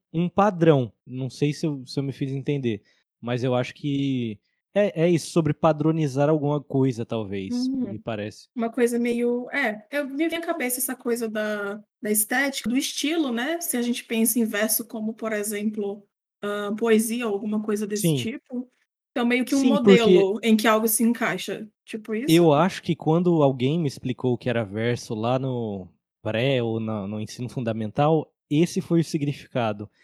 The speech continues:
Speaker 1: que é tipo, uma frase que se fecha com a outra, que tem palavras e que geralmente
Speaker 2: Uhum.
Speaker 1: tá incluída numa poesia. Então, esse sentido literal vem muito na minha cabeça quando eu penso em verso.
Speaker 2: Sim.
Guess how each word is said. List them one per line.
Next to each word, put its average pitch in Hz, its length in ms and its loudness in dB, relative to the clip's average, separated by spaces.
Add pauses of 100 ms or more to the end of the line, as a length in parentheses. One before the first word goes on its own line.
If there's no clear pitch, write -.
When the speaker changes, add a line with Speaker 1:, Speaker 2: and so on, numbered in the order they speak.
(180)
Speaker 1:
que - 80 -6
é 123 40 -4
tipo, 107 420 -10 (320)
uma 123 300 -4
frase 147 840 0
que 123 800 -2
se - 200 -8
fecha 135 500 0
com - 200 -4
a 113 100 0
outra, 123 800 2
que - 180 -12
tem 127 220 -4
palavras 120 1000 -2
e 113 60 -6
que 247 120 0
geralmente 120 440 2
Speaker 2:
Uhum. - 40 -12
Speaker 1:
tá 120 120 -2
incluída 120 360 -2
numa 120 220 -4
poesia. 123 680 -2 (340)
Então, 143 480 0
esse 143 280 2
sentido 151 420 -4
literal 131 600 2
vem 135 160 0
muito 131 260 -4
na 160 100 -2
minha 156 180 -4
cabeça 135 500 -4
quando 113 160 -8
eu 107 60 -6
penso 113 300 -8
em 123 60 -6
verso. 101 380 -6
Speaker 2:
Sim. 214 80 -20